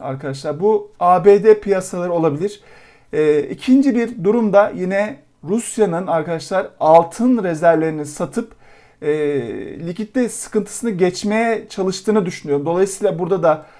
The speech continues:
altın satmak istemesiyle beraber aşağı ani hareketler, yukarı doğru tekrardan, e, toparlama çalışmaları oluyor. Dolayısıyla buradaki hareketler savaş durumu hareketleri. Dolayısıyla burada analiz yapmak gerçekten zor ama ben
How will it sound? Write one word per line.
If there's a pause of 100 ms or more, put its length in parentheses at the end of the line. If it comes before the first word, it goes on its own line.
(140)
altın
satmak
istemesiyle
beraber
aşağı
ani
hareketler,
yukarı
doğru (300)
tekrardan, (100)
e,
toparlama
çalışmaları
oluyor.
Dolayısıyla (600)
buradaki
hareketler (440)
savaş
durumu
hareketleri.
Dolayısıyla (300)
burada
analiz
yapmak
gerçekten
zor
ama
ben